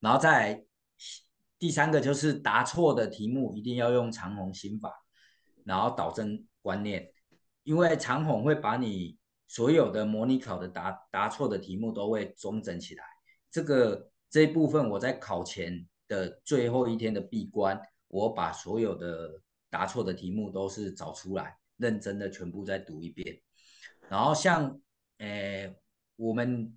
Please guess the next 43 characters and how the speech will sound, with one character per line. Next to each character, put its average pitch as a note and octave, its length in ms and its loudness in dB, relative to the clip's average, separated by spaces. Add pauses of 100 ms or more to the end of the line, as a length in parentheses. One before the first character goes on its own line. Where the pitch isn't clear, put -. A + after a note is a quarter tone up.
读 A#2+ 100 -2
书 C#3+ 200 2
会 D3 120 8
上 C#3 200 2
面 C#3 120 2
有 G2 140 -2
同 G2 260 -6
学 F#2 260 -4
的 F2+ 180 -8
简 E2+ 260 -14
报， A2+ 180 -2
刚 A2+ 120 -4
才 G#2 100 -2
我 F#2+ 180 -2
也 G#2 60 -4
有 G#2 120 -2
讲 D#2+ 240 -8
过 F#2+ 220 -2
了， E2 120 -6
我 F2 200 -4
也 F#2+ 60 0
会 G2+ 140 0
把 D#2+ 140 -4
它 G2 80 -2
拿 E2+ 160 -4
出 F#2 220 -6
来 D#2+ 80 -4
看， - 260 -4 (340)
因 A#2+ 160 2
为 C3 200 8
同 A2 260 -4
学 G2 540 0
有 F2+ 180 -2
很 F2+ 140 -2
多 A2+ 140 0
简 F2+ 220 -6
报 G#2 140 -2
是 G#2 140 -8
做 G#2+ 260 -4
得 F2 140 -4
非 F#2 160 -8
常 E2+ 240 -8
好， E2+ 80 -14